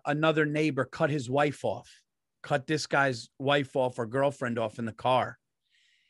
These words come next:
And the guy found out which neighbor did it, and he walked over there. And the neighbor, he, the neighbor goes, Yeah, come on my property. I'll fucking shoot you.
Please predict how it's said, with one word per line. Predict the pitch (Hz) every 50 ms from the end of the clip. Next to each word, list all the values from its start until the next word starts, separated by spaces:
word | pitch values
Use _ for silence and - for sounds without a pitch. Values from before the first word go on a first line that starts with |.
| _ _ _ - -
And | 127 127
the | 131 120
guy | 113 139 143 143 147
found | 131 - - - 147 147 147 143 131 139
out | 139 147 143 139 - -
which | 123 135 135 - -
neighbor | - 139 143 147 139 120 123
did | 117 104 117 135 143
it, | 139 123 113 - -
and | - 117 120
he | 117 113
walked | 113 117 123 135 135 131 _ -
over | 131 127 147 156 143 123
there. | 107 101 101 98 - - - _ _ _ _ _ _ _ _ _ _ _ _ _ _ _ _ _ -
And | 131 127 127
the | 131 123
neighbor, | 123 127 135 139 151 147 127 123 127 -
he, | 107 113 131 127
the | - 117 127 131
neighbor | 139 143 151 139
goes, | 135 151 139 139
Yeah, | 208 226
come | - - 208 220
on | 220 220
my | 220 214
property. | - - 214 208 202 196 185 165
I'll | 147 135
fucking | 135 - - 185 - - 160 135
shoot | - - 190 185 180 - -
you. | -